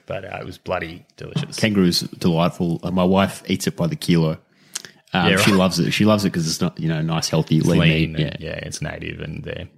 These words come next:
Speaker 2: Yeah.
Speaker 1: they're overpopulated.
Speaker 2: Yeah.
Speaker 1: So that you can't, I'm pretty sure this is true. Um, they're not farmed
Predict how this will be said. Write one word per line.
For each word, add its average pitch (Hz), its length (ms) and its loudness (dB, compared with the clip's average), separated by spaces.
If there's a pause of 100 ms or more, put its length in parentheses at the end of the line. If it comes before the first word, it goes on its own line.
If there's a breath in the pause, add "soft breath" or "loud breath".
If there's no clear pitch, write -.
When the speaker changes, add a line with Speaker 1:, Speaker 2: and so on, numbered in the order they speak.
(120)
Speaker 2:
Yeah. 120 160 2
Speaker 1:
they're - 80 -2
overpopulated. 82 800 -4
Speaker 2:
Yeah. 101 180 6 (200)
Speaker 1:
So 107 100 -14
that 90 280 -6
you 92 100 -6
can't, 104 420 0
I'm 90 100 -10
pretty 127 300 2
sure 90 500 0
this 87 120 -10
is 87 100 -10
true. 95 320 -2 (720 soft breath)
Um, 87 180 2
they're 98 80 4
not - 100 2
farmed 143 460 2